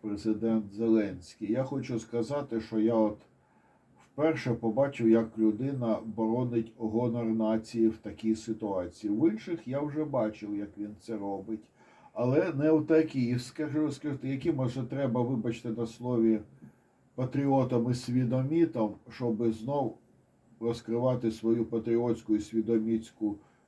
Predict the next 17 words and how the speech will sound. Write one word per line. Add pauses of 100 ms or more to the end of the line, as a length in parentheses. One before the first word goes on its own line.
(380)
вибачте
на
слові,
рот (840)
проти
нашого
президента. (680)
Як
ви
знаєте, (340)
перемир'я
починає
набувати
форми,
якщо
не
змісту.